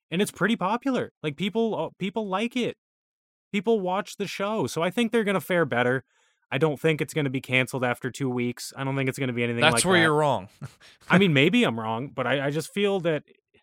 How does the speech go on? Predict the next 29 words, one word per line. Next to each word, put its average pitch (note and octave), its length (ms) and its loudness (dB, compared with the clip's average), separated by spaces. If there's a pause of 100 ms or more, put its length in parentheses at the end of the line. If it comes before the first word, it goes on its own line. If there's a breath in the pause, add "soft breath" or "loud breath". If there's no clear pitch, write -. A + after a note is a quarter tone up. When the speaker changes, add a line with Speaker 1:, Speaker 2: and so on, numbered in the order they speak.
(460)
Speaker 1:
with D3 220 2
it D#3+ 100 -2
being D3 200 0
a C3+ 40 0
Japanese C3 460 -2
production, B2+ 420 -4
it A#2 100 -4
makes A#2+ 280 -4
a C#3+ 40 -8
difference D#3 420 -4
for C3 180 -6
whatever A#2+ 600 -4
reason, A#2+ 360 -6 (640)
and B2+ 160 -2
that A#2+ 160 -2
people C#3 340 0
will B2 240 2
be A2+ 320 -2
more A2+ 380 -2
invested. B2+ 560 -4
At A#2+ 100 -6
least C#3 160 -2
the - 80 -4
Japanese B2+ 500 -2
audience D#3 360 -8
will E3+ 100 -10
be F3+ 120 -4
more F3+ 200 -2
invested. F#3+ 500 -6